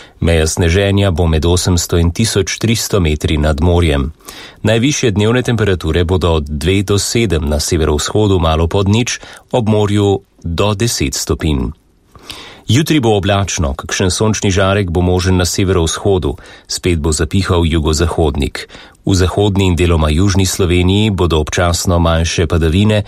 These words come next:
ki se bodo popoldne ali zvečer okrepile in se prehodno lahko občasno pojavljale tudi proti osrednji Sloveniji.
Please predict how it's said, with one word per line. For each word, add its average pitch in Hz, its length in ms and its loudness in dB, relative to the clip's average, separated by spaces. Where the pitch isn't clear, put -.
ki - 100 -2
se - 160 0
bodo 101 220 0
popoldne 95 480 0
ali 78 160 0
zvečer 80 480 -2
okrepile 104 640 0
in 120 80 2
se 92 320 0
prehodno 85 560 -2
lahko 76 320 -2
občasno 78 480 -2
pojavljale 90 640 0
tudi 104 440 0
proti 101 680 -2
osrednji 76 640 0
Sloveniji. 67 720 -2